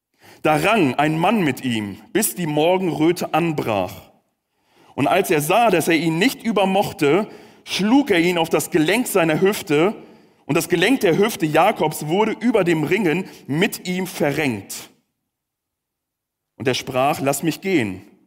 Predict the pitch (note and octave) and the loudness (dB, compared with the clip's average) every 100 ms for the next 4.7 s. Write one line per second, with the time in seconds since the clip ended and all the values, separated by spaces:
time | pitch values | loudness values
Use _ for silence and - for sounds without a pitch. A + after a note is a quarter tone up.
0 | _ _ _ _ - B2+ B2+ C#3+ F3 D3 | _ _ _ _ -6 -4 0 2 2 0
1 | A#2 B2+ B2+ B2+ B2+ B2+ A#2 G#2 F2+ F2+ | 0 0 -2 -6 -8 -6 -6 -6 -6 -12
2 | _ _ _ _ _ _ _ _ _ _ | _ _ _ _ _ _ _ _ _ _
3 | _ - A#2+ A#2+ B2 E3 E3+ D3+ - C3 | _ -6 0 2 2 2 0 -2 -2 -2
4 | D3+ D3+ C#3 D#3 D3 C#3 D3 | -2 -2 -2 -2 -2 -2 -2